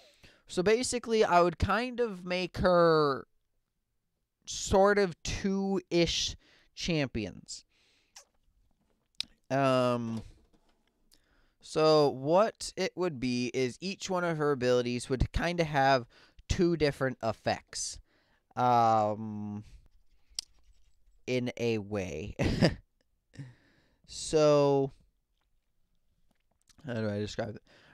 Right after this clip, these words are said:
Her passive would basically be the same. It would cause tentacles to spawn all around her. They target champions that have, like, been turned.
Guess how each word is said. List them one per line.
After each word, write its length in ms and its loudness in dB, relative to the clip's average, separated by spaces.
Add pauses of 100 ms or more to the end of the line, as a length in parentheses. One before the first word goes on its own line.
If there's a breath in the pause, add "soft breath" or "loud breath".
Her 140 2
passive 800 0
would 480 4
basically 560 0
be 420 -2
the 140 -6
same. 440 -8 (420 soft breath)
It 160 0
would 180 2
cause 400 4
tentacles 520 -6
to 80 -8
spawn 300 -2
all 160 0
around 400 -2
her. 380 0 (440 soft breath)
They 460 2
target 720 0
champions 640 -4
that 120 0
have, 100 -2
like, 200 -6
been 220 -6
turned. 600 -4